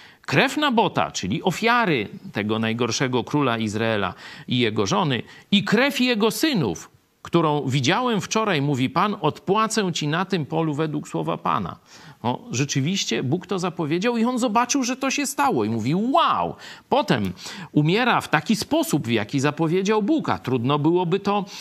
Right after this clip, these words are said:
on nawet chciał inaczej zrobić, a stało się inaczej.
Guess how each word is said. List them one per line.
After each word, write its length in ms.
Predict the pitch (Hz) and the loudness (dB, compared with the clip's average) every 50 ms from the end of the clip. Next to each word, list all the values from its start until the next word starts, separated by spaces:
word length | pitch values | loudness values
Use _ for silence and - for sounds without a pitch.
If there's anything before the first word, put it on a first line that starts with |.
| - - 220 185 - | -12 -12 -10 -6 0
on 180 | - 160 185 185 | 0 2 2 4
nawet 260 | 170 160 147 170 160 | 2 2 2 2 0
chciał 260 | - - - 185 180 | 0 0 2 2 2
inaczej 520 | 180 233 233 269 311 302 294 - 208 180 156 | 2 2 2 2 2 0 2 2 2 2 2
zrobić, 540 | 117 143 151 147 135 113 127 123 - - - | 2 2 2 2 2 0 -2 -2 -2 -4 -2
a 200 | - 131 156 170 | 0 0 0 0
stało 420 | 165 - - 180 170 160 156 160 | -2 0 2 2 2 2 2 0
się 240 | 147 - 160 151 156 | 0 0 0 0 0
inaczej. 460 | 151 151 156 175 180 - 226 233 233 | 0 2 2 0 2 0 0 0 -2